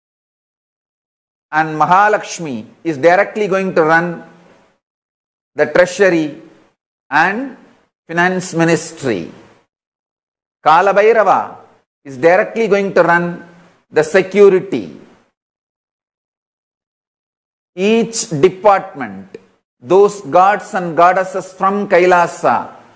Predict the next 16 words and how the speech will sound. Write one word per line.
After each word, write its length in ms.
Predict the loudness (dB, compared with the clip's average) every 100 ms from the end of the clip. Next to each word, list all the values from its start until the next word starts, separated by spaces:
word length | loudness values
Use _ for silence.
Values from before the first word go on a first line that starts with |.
| _
are 180 | 2 2
directly 640 | 0 2 0 -2 -4 -2
going 320 | 0 0 0 0
to 100 | 2
run 340 | 2 0 -4 -8
and 140 | -8 -2
administer. 1000 | -2 0 -2 -2 -4 -8 -6 -2 -2 -6 -18 -20 _ _ _ _ _ _ -2
The 120 | 2
home 280 | 2 2 -4
ministry 800 | -4 -6 -8 -4 -2 -2 -4 -16 -20 -4
will 140 | 0
be 100 | 2
directly 560 | 4 4 2 -2 -4 0
run 220 | 0 2
by 160 | 2 2
Parashakti. 960 | 0 2 2 0 -6 -10 -10 -16 -16